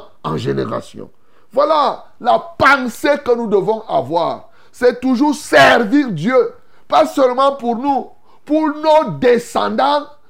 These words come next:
ceci de génération en génération. Celui qui craint l'Éternel, Dieu n'oublie pas ses générations à venir, mes bien-aimés. Nous devons avoir cette crainte de Dieu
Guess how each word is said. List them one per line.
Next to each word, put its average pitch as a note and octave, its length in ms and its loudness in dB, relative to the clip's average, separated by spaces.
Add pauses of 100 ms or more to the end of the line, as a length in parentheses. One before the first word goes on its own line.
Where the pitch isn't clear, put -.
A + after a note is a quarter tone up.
ceci B3 400 0
de A#3 140 0
génération F#3+ 600 -2
en G#3 120 -6
génération. F3 680 -6 (360)
Celui D#4 400 0
qui D4+ 160 -4 (140)
craint D#4 320 -2
l'Éternel, A3 680 0 (220)
Dieu D#3 240 -2 (160)
n'oublie A3+ 420 -2
pas C#4+ 220 -2
ses G#3 180 -2
générations F3+ 800 -6 (240)
à D#3 120 -4
venir, E3 400 0
mes C#3+ 140 -4
bien-aimés. D3 680 -2 (300)
Nous E3 120 -6
devons F3 480 -2
avoir D#3+ 320 -6
cette D#3+ 420 -8
crainte D#3+ 320 -10
de C#3+ 180 -4
Dieu F3+ 520 0